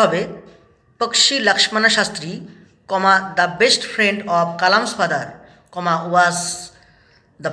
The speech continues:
priest of the Shiva temple in Strong Roots। Question number five,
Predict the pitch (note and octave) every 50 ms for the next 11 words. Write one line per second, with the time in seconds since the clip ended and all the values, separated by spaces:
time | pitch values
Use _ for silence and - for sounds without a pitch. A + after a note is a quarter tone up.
0 | - - A3+ C4+ C#4+ C#4 - - - - - - - _ _ F3 F3+ F3 F3+ F3+
1 | E3+ - - F3+ E3 F3 F3 F3+ F3 E3+ E3+ G#3+ C4 C#4+ - - E3+ F#3 A3+ D#4
2 | - - - - - F#3+ E3+ D3+ C3+ B2+ - - - - - - - - _ _
3 | _ _ _ _ _ _ _ _ _ _ - - - - - - - - - -
4 | - - _ - - - - - - _ _ _ _ _ - - - - _ _
5 | _ _ _ _ - - A3 F#3+ - A3+ A3+ A3 G#3+ G#3 E3 D3+ F3